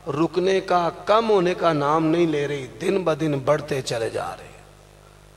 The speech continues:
अल्लाह ताला से दुआ है, अल्लाह जब तक जिंदा रखे, इसी मनहज पर रखे, इसी पर मौत नसीब फरमाए।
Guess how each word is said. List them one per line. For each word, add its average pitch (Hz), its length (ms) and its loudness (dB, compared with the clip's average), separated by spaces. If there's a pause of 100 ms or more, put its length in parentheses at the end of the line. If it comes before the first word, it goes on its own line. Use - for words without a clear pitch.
(340)
अल्लाह 160 180 0
ताला 165 280 -2
से 160 180 -6
दुआ 147 360 4
है, 147 200 4 (460)
अल्लाह 156 220 0
जब 156 320 -2
तक 156 100 0
जिंदा 143 360 0
रखे, 139 380 0
इसी 143 240 -2
मनहज 175 340 0
पर 190 180 2
रखे, 165 600 -2 (200)
इसी 180 240 0
पर 165 200 0
मौत 151 320 0
नसीब 151 340 -4
फरमाए। 139 560 -4